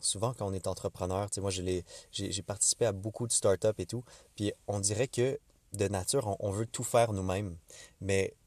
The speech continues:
l'affaire, c'est que où est-ce que vous investissez votre temps, c'est, c'est tellement crucial. Puis oui, vous êtes capable, c'est, c'est bien beau d'être, euh, De Vinci, d'être capable de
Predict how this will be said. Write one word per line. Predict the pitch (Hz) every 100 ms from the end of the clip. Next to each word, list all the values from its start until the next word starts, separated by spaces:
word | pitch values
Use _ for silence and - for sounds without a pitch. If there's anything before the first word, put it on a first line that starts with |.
| _ _
l'affaire, | 98 90 123 147
c'est | - 110
que | 101
où | 90 101
est-ce | 143 -
que | 110
vous | 101 98
investissez | 95 95 - 107
votre | 95 87
temps, | - 110 139 - - - -
c'est, | - - 110 _
c'est | - 104 - _ -
tellement | 123 127 127
crucial. | - 107 - 110 120
Puis | - 101
oui, | 95 156
vous | 135 110
êtes | -
capable, | 101 107 120 110
c'est, | - 104
c'est | -
bien | 95 117
beau | 104 123
d'être, | 110 107 98
euh, | 90
De | 92 98
Vinci, | 98 101 - - 113 120 - -
d'être | - -
capable | 98 110
de | 104